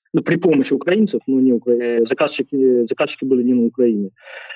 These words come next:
А, Захарченко тоже был убит не украинцами. А Гиви и Моторола — это украинские спецслужбы, я более чем уверен.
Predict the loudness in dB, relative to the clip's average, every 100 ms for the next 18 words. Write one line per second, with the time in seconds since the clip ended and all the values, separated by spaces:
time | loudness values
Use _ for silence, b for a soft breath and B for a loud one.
0 | B B _ 0 2 2 4 2 0 -2
1 | 0 0 0 0 0 2 2 2 0 2
2 | 2 0 -6 -12 -2 2 2 2 0 -2
3 | -4 -10 -14 -14 -6 0 2 4 0 -2
4 | -8 0 4 6 6 4 4 4 6 4
5 | 4 2 0 0 0 0 -2 -2 0 0
6 | 0 -4 -4 0 0 2 2 2 2 0
7 | -2 -2 -2